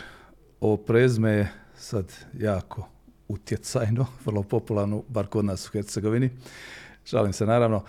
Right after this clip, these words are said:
ali prezme moga gosta je vrlo često u podcastu Imam ideju,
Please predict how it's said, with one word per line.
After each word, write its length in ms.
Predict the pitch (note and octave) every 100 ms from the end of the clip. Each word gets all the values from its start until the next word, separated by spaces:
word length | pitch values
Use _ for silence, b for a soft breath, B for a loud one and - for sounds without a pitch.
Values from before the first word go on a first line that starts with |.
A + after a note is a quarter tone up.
| B B B -
ali 280 | - A#2 A#2
prezme 300 | D3+ D#3 C#3+
moga 260 | D3 C#3 A#2+
gosta 400 | C3 B2+ - A2
je 240 | A2 G2 -
vrlo 220 | C3+ A#2
često 540 | - A#2+ A#2+ B2 -
u 80 | F2
podcastu 540 | E2 G#2+ - F#2+ - F#2+
Imam 180 | F2+
ideju, 500 | F2 D#2+ G2 C#3 C3